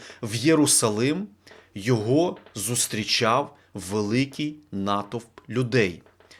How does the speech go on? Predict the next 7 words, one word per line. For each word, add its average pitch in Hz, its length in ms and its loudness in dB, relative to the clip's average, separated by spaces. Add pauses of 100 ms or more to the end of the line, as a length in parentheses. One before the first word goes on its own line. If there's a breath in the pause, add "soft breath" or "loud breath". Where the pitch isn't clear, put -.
(300 loud breath)
Скажіть, 147 580 2
будь 190 240 -4
ласка, 190 360 2
мені, 101 380 -4 (520 soft breath)
по 147 160 10
якій 151 380 4
причині 170 840 2